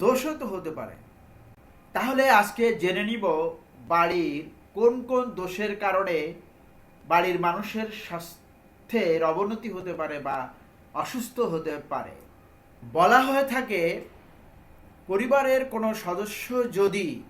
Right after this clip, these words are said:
কোনো গুরুতর রোগে ভোগে, তাহলে বুঝতে হবে তার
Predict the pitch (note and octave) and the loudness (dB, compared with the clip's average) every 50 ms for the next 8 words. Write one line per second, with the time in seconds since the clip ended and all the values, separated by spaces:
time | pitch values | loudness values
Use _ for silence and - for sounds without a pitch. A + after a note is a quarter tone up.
0 | - - - - - - - - - - - - - - - - - - - - | -20 -20 -20 -20 -20 -20 -20 -20 -20 -20 -20 -20 -20 -20 -20 -20 -20 -20 -20 -20
1 | - - - - - - - - - - - - G3 A#3+ C#4 D4 D4 C#4+ C#4+ B3+ | -20 -20 -20 -20 -20 -20 -20 -20 -20 -20 -8 -2 0 2 2 2 2 2 0 0
2 | G#3 F#3 A#3 B3+ B3 B3 C4 C4 B3+ B3+ A#3 G3+ F#3+ G3 A3 A3 G#3+ G#3+ G#3+ G#3+ | -2 -2 -4 -4 -2 2 4 4 4 4 4 2 0 0 0 0 2 0 0 0
3 | - - - D#3+ G3+ G#3+ G3 F#3 E3+ E3 E3 F3 - - - - - - - - | -2 -2 -2 -2 -2 0 0 0 0 -2 -2 -4 -6 -12 -20 -20 -20 -20 -20 -20
4 | - - - - - - - - - - - - - - - - - - - - | -20 -20 -20 -20 -20 -20 -20 -20 -20 -20 -20 -20 -20 -20 -20 -20 -20 -20 -20 -20
5 | - - - - - - - - - _ - - - - - F#3+ A3 A#3 C4+ C#4 | -20 -20 -20 -20 -20 -20 -20 -20 -20 _ -20 -20 -18 -6 -2 0 2 4 6 8
6 | C4 A3+ F#3+ F3 F3 E3+ G3 G3 G3 - C#4+ C4 A3+ B3+ B3 A3+ G3+ F#3+ E3+ E3 | 8 8 6 4 2 0 -2 -2 0 0 0 0 2 2 2 4 4 2 2 2
7 | F3+ A3 A#3+ - - - - - - - - - - - - - - - - - | 0 -2 -4 -6 -12 -18 -20 -20 -20 -20 -20 -20 -20 -20 -20 -20 -20 -20 -20 -20
8 | - - - - - - - - - - - - - - - - - - F#3 F#3+ | -20 -20 -20 -20 -20 -20 -20 -20 -20 -20 -20 -20 -20 -20 -20 -12 -6 -2 0 2
9 | F#3+ | 0